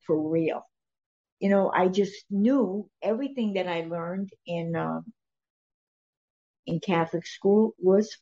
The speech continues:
for real. God was really for real. And, uh, he saved me then. Um, I was clean for, like, maybe six months, which was a long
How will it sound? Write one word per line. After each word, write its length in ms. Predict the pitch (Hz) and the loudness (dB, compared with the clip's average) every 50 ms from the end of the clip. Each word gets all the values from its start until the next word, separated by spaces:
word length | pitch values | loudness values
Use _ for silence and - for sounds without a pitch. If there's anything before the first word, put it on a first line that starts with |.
| _ | _
for 120 | - 226 226 | 0 2 2
real. 460 | 214 233 277 330 320 - - - - _ _ - 170 156 - | 2 0 -2 -2 -2 -4 -6 -8 -12 _ _ -14 -14 -6 -2
God 360 | 180 175 185 214 233 233 226 - | 0 0 2 2 0 -2 -4 -4
was 400 | 185 180 175 175 180 214 233 220 - 170 | -2 -2 0 0 -2 -4 -6 -8 -12 -18
really 540 | 151 147 156 170 160 160 175 196 220 220 226 - | -12 -8 -6 -4 -2 -2 -2 -2 -4 -4 -4 -2
for 180 | 254 254 247 | -2 -2 -2
real. 320 | 262 294 359 349 - - 539 - _ _ _ _ _ _ _ _ _ _ - | -4 -4 -6 -6 -6 -10 -14 -18 _ _ _ _ _ _ _ _ _ _ -2
And, 480 | 170 180 180 180 180 175 175 175 - - _ _ _ _ - - | 0 2 2 2 2 2 0 -2 -4 -8 _ _ _ _ -4 -2
uh, 320 | 175 165 165 151 139 147 170 - _ _ _ _ _ _ _ _ _ _ _ _ _ _ _ _ _ _ _ _ _ - | 0 0 0 0 -4 -6 -10 -14 _ _ _ _ _ _ _ _ _ _ _ _ _ _ _ _ _ _ _ _ _ 0
he 160 | 302 311 302 | 0 0 0
saved 420 | - - 302 302 320 330 311 320 - | -2 0 0 2 2 0 0 -2 -4
me 180 | 175 165 160 - | -4 -4 -4 -4
then. 300 | - 143 131 - - - - _ _ _ _ _ _ _ _ _ _ _ _ _ _ - | -4 -4 -6 -6 -8 -12 -16 _ _ _ _ _ _ _ _ _ _ _ _ _ _ -6
Um, 360 | 175 180 175 175 180 170 - _ _ _ _ _ _ - - - - - - | -4 -4 -2 -4 -6 -8 -14 _ _ _ _ _ _ -14 -12 -12 -6 0 2
I 140 | 175 180 180 | 4 4 4
was 200 | 175 180 175 - - | 2 0 -2 -6 -2
clean 360 | - 214 208 196 202 196 190 - | 0 2 2 4 2 0 -2 -2
for, 120 | - 185 180 | -2 -2 0
like, 240 | 170 170 165 160 - | 2 0 0 -2 -2
maybe 680 | 175 170 175 180 175 175 175 170 175 170 165 165 165 165 - _ - | -2 0 0 0 0 0 -2 -2 -2 -2 -4 -4 -6 -10 -14 _ -4
six 220 | - 220 214 220 - - | -2 -2 -2 -2 -2 0
months, 280 | 208 220 226 214 - _ | 0 2 2 0 -2 _
which 200 | - 170 - _ | -8 -8 -6 _
was 160 | 165 170 156 156 | -4 -4 -2 -2
a 60 | 151 | -4
long 360 | 160 165 170 175 170 165 | -2 -2 -2 -2 -4 -4